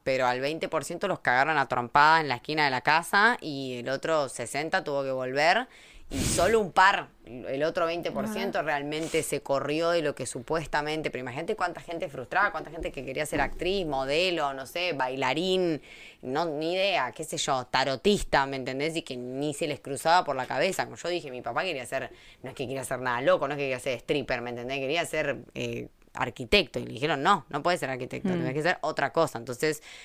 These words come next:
Speaker 1: como que siento que también en nuestra generación se le dio un peso muy fuerte porque también empezamos a ver a nuestro alrededor, incluso a nuestros propios padres, porque en mi caso particular, por ejemplo, mis papás son los que me dijeron, "Mirá, la verdad,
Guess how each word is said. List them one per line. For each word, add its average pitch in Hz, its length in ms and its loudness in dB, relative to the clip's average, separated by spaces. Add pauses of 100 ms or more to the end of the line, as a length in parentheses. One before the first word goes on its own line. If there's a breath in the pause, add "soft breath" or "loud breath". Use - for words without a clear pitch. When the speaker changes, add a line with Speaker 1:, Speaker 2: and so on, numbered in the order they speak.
(140 loud breath)
Speaker 1:
como 135 260 -6
que 135 120 -2
siento 160 340 -2
que 151 100 -2
también 135 640 -4 (340 soft breath)
en 131 100 -6
nuestra 131 240 -8
generación 131 600 -8
se 160 120 -4
le 131 140 -2
dio 147 160 -2
un 156 320 -8
peso 160 260 0
muy 151 180 -4
fuerte 165 380 0
porque - 200 -10
también 123 260 -6
empezamos 160 440 -4
a 123 60 -2
ver 135 140 -2
a 147 40 -2
nuestro 123 300 -6
alrededor, 120 520 2
incluso 202 500 -2
a - 20 0
nuestros 156 320 -6
propios 208 400 -2
padres, 220 320 2
porque 147 240 -6
en 135 120 -8
mi 220 120 -4
caso 175 260 -4
particular, 139 460 -2
por 131 100 -10
ejemplo, 127 460 -4 (380 loud breath)
mis 262 160 -2
papás 151 320 2
son 135 100 -10
los 120 100 -12
que 131 100 -14
me 127 100 -10
dijeron, 127 260 -8
"Mirá, 143 220 0
la 165 100 2
verdad, 143 480 0